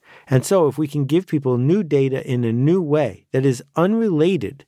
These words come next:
to the way that they have already built their belief set, it's entirely possible they won't be triggered into a fight, but maybe will decide to make a new decision,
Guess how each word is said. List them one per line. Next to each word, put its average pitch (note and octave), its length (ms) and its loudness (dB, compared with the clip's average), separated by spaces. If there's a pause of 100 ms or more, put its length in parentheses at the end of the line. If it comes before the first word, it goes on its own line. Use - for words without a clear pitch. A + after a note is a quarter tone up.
(580)
to C#3+ 140 2
the B2+ 160 2
way C#3 200 2
that C#3+ 200 -2
they B2 80 -2
have A#2 240 -4
already C#3 560 0
built B2+ 440 -2
their A#2 160 0
belief G#2+ 460 -2
set, - 480 -6 (920)
it's D3+ 260 0 (400)
entirely F3+ 440 2
possible E3+ 420 -2
they B2+ 120 2
won't C#3+ 220 -2
be C3 100 -4
triggered C#3+ 540 -2
into A2+ 340 0
a - 180 -8
fight, - 580 -2 (560)
but D#3 180 0
maybe C#3 560 0 (300)
will C3+ 140 4
decide B2 540 0
to A2+ 80 -4
make A2 240 -2
a G2 100 -2
new G#2 200 2
decision, A2+ 560 -4